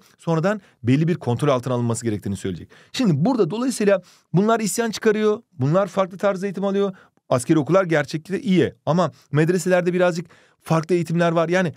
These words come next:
sıkıntılı, eğitimde birlik yok. Farklı fikir ve anlayışa sahip insanlar var. Eğitim devletin kontrolünden çıkmış. Mustafa Kemal Atatürk de bu yüzden üç Mart bin dokuz yüz yirmi dörtte eğitim birliği yapacak, tevhidi tedrisat yapacak ve bu dağınık sistemi kaldırıp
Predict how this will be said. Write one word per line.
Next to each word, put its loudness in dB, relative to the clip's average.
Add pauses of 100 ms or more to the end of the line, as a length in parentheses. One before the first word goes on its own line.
sıkıntılı, 0
eğitimde 0
birlik 0
yok. 0 (180)
Farklı -2
fikir -2
ve 4
anlayışa 0
sahip -2
insanlar 0
var. 0 (320)
Eğitim 0 (160)
devletin 2
kontrolünden 0
çıkmış. -10 (240)
Mustafa -2
Kemal 0
Atatürk -4
de 0
bu -2
yüzden -2 (380)
üç -2
Mart -4
bin -2
dokuz -2
yüz 0
yirmi 2
dörtte 0 (220)
eğitim 2
birliği 2
yapacak, -6
tevhidi 0
tedrisat -4
yapacak -4 (220)
ve 0
bu 0
dağınık 0
sistemi -4 (280)
kaldırıp 0